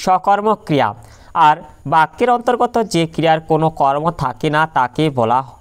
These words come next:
হয় অকর্মক্রিয়া, যেমন ছেলেরা মাঠে খেলছে। এই বাক্যে খেলছে ক্রিয়াটির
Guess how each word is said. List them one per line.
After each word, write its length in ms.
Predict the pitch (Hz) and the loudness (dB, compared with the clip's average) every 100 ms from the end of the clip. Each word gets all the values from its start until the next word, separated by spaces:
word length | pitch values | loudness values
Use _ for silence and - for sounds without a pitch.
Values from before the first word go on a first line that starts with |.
| - | -10
হয় 280 | - 117 120 185 - - 127 | -2 2 0 -2 -10 -4 -2
অকর্মক্রিয়া, 680 | 131 - 180 175 170 120 123 170 - - - - - | 0 0 0 -2 -2 0 2 0 -4 -20 -20 -18 -4
যেমন 360 | 170 180 190 202 - - - | 0 2 0 -2 -8 -20 -8
ছেলেরা 440 | - 175 185 196 190 208 - | -2 0 2 2 0 -4 -4
মাঠে 280 | 156 156 185 190 | 0 0 0 -2
খেলছে। 400 | - 135 117 - 107 107 - | -2 -2 -2 -2 -2 -4 -6
এই 220 | 135 139 151 196 | 0 0 0 -4
বাক্যে 340 | - 123 - 160 156 | -2 -2 -2 -6 -4
খেলছে 340 | 160 156 151 180 170 | -4 -4 -4 -6 -2
ক্রিয়াটির 380 | 170 165 175 | -2 0 -2